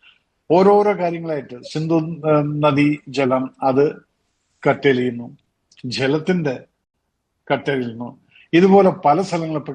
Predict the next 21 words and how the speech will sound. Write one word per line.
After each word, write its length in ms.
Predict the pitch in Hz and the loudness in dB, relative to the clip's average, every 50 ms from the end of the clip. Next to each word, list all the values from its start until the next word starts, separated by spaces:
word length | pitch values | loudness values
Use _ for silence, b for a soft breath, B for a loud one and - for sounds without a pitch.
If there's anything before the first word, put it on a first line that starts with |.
| 123 135 | -4 -2
കാശ്മീരിലുള്ള, 760 | 139 131 - - 165 160 151 151 147 139 139 143 143 143 143 | -2 -2 -2 -4 -6 -4 -2 -2 0 0 2 2 2 2 0
ഉം, 580 | 139 135 - 131 139 139 135 131 135 135 120 | -2 -6 -12 -10 -10 -8 -6 -4 -4 -4 -2
കിഷൻ 340 | - - 139 - 165 160 151 | -2 -2 -2 0 0 0 0
ഗംഗ, 260 | 139 143 135 135 131 | 0 0 2 2 2
ഇങ്ങനെ 380 | 135 131 131 131 139 160 175 190 | 2 2 2 2 0 0 0 0
പല 340 | 160 - 170 175 190 226 233 | 2 2 2 4 4 4 2
നദികളുടെയും 680 | 214 202 175 165 165 165 170 170 165 160 165 170 175 170 _ b b b b b - | 2 2 2 2 2 2 2 2 2 0 0 -2 -4 -10 _ b b b b b 0
എല്ലാം 640 | 143 143 147 156 160 160 165 175 180 185 190 180 - | 2 2 4 2 2 2 0 0 -2 -2 -4 -4 -6
കർട്ടെയിൽ 320 | 156 139 - - 151 156 156 | -8 -8 -6 -6 -4 -4 -2
ചെയ്ത് 340 | 151 147 131 135 156 151 135 | -4 -4 -6 -8 -10 -12 -10
വാ-, 260 | 131 131 143 143 143 135 | -6 -2 -2 -2 -2 -2
വാട്ടേഴ്സ് 500 | 127 131 135 127 - 151 151 131 - 135 123 - - | -2 -2 -2 -2 -2 -4 -6 -6 -8 -12 -6 -2 0
പല 120 | 165 202 | 2 2
സൈഡിൽ 300 | 202 - - 143 143 143 | 2 0 0 -2 0 -2
നിന്നും 360 | 139 151 156 160 185 208 - _ _ _ b b b b b | -2 -4 -6 -6 -8 -8 -12 _ _ _ b b b b b
ഇവർക്ക് 300 | 156 156 165 160 156 190 | 0 0 0 -2 -4 -6
ഫോഴ്സ് 500 | - - - 156 175 202 220 214 - 233 | -6 -4 0 2 4 4 4 2 0 -4
കൊടുത്തുകൊണ്ട് 640 | 208 170 156 147 131 - 151 135 127 120 113 113 127 160 - _ _ _ _ b b b b b b - | -4 -2 -4 -4 -4 -4 -2 -2 -2 -2 -4 -4 -6 -6 -8 _ _ _ _ b b b b b b 0
അവരെ 440 | 131 147 156 170 180 190 202 202 185 160 | 0 0 2 2 0 0 0 -2 -4 -8
ജനങ്ങളിൽ 680 | 151 127 - 156 160 180 196 208 220 226 226 233 226 220 | -8 -4 -2 -2 -2 0 0 0 0 2 2 2 2 0
നിന്ന് 200 | 214 196 180 | 0 0 -2